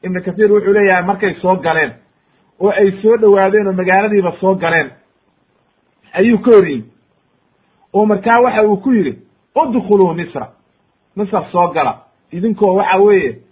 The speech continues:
eh, macnaha waxay leeyihin culummadu, talaqaahumaa, wuu ka hor yimid oo meel hore ayuu uga hortegey, oo markii la qiyaastii uu qiyaasayey, ama Ilaahay ba u sheegay oo waxyi loogu sheegay inuu soo dhow yahay,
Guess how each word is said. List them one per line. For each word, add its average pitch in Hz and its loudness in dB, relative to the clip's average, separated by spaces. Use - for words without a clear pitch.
eh, 156 -8
macnaha 196 -2
waxay 214 -2
leeyihin 202 0
culummadu, 196 2
talaqaahumaa, 185 0
wuu 165 -8
ka 285 0
hor 220 2
yimid 147 -6
oo 190 0
meel 190 -2
hore 208 0
ayuu 196 -4
uga 214 2
hortegey, 175 -2
oo 180 -4
markii 233 -2
la 190 -2
qiyaastii 202 -2
uu 196 -2
qiyaasayey, 165 -4
ama 226 -4
Ilaahay 240 0
ba 226 2
u 226 -2
sheegay 196 -2
oo 208 4
waxyi 214 0
loogu 196 -2
sheegay 156 -4
inuu 220 0
soo 233 2
dhow 214 2
yahay, 151 -2